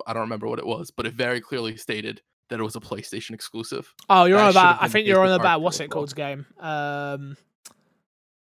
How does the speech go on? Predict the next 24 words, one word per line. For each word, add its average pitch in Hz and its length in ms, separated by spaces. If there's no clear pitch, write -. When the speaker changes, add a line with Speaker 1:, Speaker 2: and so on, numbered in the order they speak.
Speaker 2:
uh, 131 300
Housemarque's 170 540
game 135 260
is 151 140
what 160 120
you're 143 100
Speaker 1:
No, 127 140
Speaker 2:
on 120 60
Speaker 1:
it 123 60
was 139 140
Speaker 2:
about. - 20
Speaker 1:
a - 20
Speaker 2:
Not 175 120
Speaker 1:
different - 20
Speaker 2:
that? - 160
Speaker 1:
game, 107 200
'cause, 135 180
uh, 143 220
House 165 120
was 123 160
already 120 240
previously, 110 520
like, 107 320
exclusive. - 800